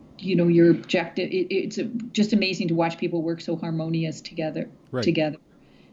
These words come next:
Speaker 1: And, uh, I think having, stating that goal is sometimes just the job of a leader, and allowing people to find their path there, the best way for, that they feel is suited for them to make sure that they, uh,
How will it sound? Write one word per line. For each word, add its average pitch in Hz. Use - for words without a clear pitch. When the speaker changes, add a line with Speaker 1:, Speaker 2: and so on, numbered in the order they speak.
Speaker 1:
And, 165
uh, 160
I 170
think 165
having, 185
stating 180
that 156
goal 170
is 165
sometimes 170
just 175
the 185
job 233
of 165
a 175
leader, 165
and 165
allowing 170
people 170
to 170
find 180
their 156
path 190
there, 170
the 170
best 175
way 175
for, 170
that 165
they 170
feel 165
is 160
suited 170
for 170
them 165
to 165
make 165
sure 160
that -
they, -
uh, -